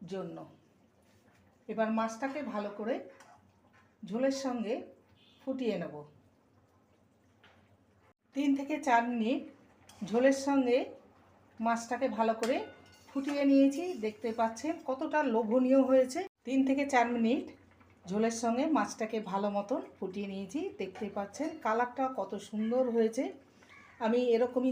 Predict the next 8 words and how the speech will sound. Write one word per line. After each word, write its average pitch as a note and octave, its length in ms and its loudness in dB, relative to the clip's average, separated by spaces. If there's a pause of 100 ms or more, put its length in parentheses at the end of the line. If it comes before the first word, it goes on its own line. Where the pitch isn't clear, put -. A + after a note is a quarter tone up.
ঝোল A#3 160 6 (120)
রাখবো, G#3+ 280 0 (200)
আপনারা G3+ 260 -6 (100)
আপনাদের A3+ 340 -4 (120)
পছন্দ A#3+ 300 -2 (200)
মতন A#3+ 260 -2 (260)
ঝোল G3+ 160 -2 (120)
রাখতে E3+ 220 -6